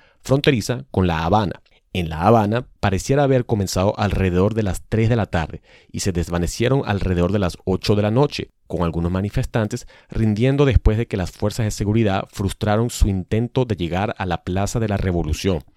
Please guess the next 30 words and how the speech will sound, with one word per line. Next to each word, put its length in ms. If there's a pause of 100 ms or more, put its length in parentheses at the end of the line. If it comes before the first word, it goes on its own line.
(100)
según 340
una 120
historia 480
separada 460
de 100
Reuters. 560 (220)
El 120
pasado 440
lunes, 360 (220)
el 140
presidente 400
Biden 340
emitió 320
un 80
comunicado 540
desde 340
la 140
Casa 240
Blanca. 400 (380)
"Estamos 440
con 160
el 60
pueblo 240
cubano 520
y 100
su 160
clamor 360
por 300
la 140
libertad". 440